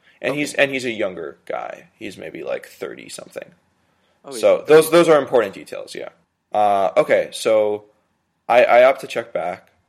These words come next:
Speaker 1: I definitely think about it, you know. I probably take thirty or forty seconds because I think, I think it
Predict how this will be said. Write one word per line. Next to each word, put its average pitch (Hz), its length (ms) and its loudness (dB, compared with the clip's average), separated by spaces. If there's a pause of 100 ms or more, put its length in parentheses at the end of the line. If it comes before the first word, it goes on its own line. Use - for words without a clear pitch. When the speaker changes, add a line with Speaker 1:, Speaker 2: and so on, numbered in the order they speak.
(320)
Speaker 1:
I 135 40 -8
definitely 170 280 -4
think 123 200 -14
about 78 260 -6
it, - 80 -20
you 87 100 -18
know. 85 220 -14 (360)
I - 100 -12
probably 117 280 0
take 107 280 -10
thirty 92 260 -10
or 90 80 -14
forty 78 240 -18
seconds - 400 -14
because - 160 -16
I 80 80 -12
think, - 260 -20
I 90 100 -12
think - 200 -20
it - 180 -14